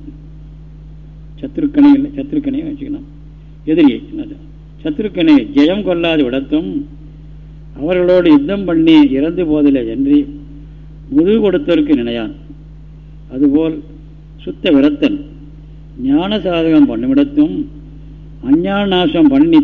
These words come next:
பேரின்பத்தை அடையாது இருந்தான் ஆயினும், அந்த சுத்த வாசனையோடு நின்று இறந்து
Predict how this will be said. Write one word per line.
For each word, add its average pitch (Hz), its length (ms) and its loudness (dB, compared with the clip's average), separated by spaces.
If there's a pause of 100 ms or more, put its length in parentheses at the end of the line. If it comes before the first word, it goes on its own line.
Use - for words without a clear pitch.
பேரின்பத்தை 160 680 0 (560)
அடையாது 156 400 2
இருந்தான் 139 400 4
ஆயினும், 143 380 -2 (960)
அந்த 156 160 -2 (140)
சுத்த 202 340 -6
வாசனையோடு 160 640 -2
நின்று 147 300 2 (100)
இறந்து 151 320 2